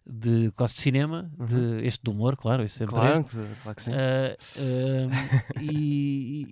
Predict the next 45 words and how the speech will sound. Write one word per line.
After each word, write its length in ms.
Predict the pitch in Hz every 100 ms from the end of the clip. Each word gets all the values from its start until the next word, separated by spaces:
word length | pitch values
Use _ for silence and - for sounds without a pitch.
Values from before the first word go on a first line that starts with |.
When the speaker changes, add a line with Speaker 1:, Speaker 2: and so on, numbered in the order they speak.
| -
Speaker 1:
e, 40 |
e 20 | 131
pronto, 280 | 117 147 123
e 60 |
amo 120 | 117
o 20 | 110
Sporting, 400 | - 107 117 143
e 60 | 117
portanto 300 | - 113 -
são 140 | 127
as 100 | 120
duas 160 | 117 120
coisas 240 | 131 131
que 120 | -
Speaker 2:
Ok. 100 | 135 135
Speaker 1:
eu, 60 | 135
que 140 | 143
eu, 400 | 139 139 143 143
que 40 | 151
eu, 40 |
Speaker 2:
Sentiste 280 | - - -
Speaker 1:
que 60 | 139
Speaker 2:
ali 140 | 139
uma 160 | 135 131
afinidade. 500 | 127 139 131 120 104
Speaker 1:
Sim, 240 | - 202 -
aí 180 | 147 160
Speaker 2:
Mas, 100 | 196
Speaker 1:
temos, 160 | 165
sim. 160 | 180 160
Speaker 2:
mas 160 | 139 139
sem 140 | 156
saber, 420 | 143 160 147 165 160
eh, 240 | 160 156
necessariamente 680 | 160 147 - 151 151 160 151
o 40 |
que 100 | 151
é 20 | 147
que 120 | 165
ele 320 | 151 151 147
podia 280 | 139 147 143
trazer 320 | - 143 147
como 400 | 139 139 139 131
argumentista, 560 | 131 127 131 147 156 156
ou 400 | 135 120 110